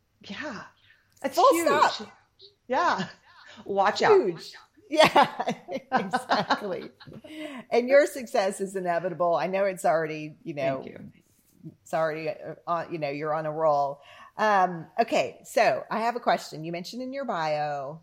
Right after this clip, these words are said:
Speaker 2: that painting for you is healing, soul-freeing, transformative, life-giving, and full of lessons. It's a growing process with each piece that you gladly accept.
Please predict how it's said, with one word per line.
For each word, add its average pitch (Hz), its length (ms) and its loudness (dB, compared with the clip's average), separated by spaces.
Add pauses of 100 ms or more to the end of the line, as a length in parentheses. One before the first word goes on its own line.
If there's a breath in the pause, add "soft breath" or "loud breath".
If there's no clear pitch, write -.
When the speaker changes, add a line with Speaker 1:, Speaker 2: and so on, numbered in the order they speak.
(380 soft breath)
Speaker 2:
that 160 640 -2
painting 202 460 -8
for 233 140 -8
you 226 180 -6
is 254 160 -6
healing, 185 840 -6 (440)
soul-freeing, 190 960 0
transformative, 208 1300 0 (180)
life-giving, 190 1160 -4
and 165 160 -6
full 160 180 -6
of 143 140 -10
lessons. 113 720 -10 (260)
It's 165 160 -12
a 185 80 -2
growing 180 540 -2
process 160 600 -6
with 151 240 -12
each 180 340 -12
piece 160 480 -14 (480)
that - 120 -12
you 165 140 -8
gladly 143 720 -10 (100)
accept. - 680 -12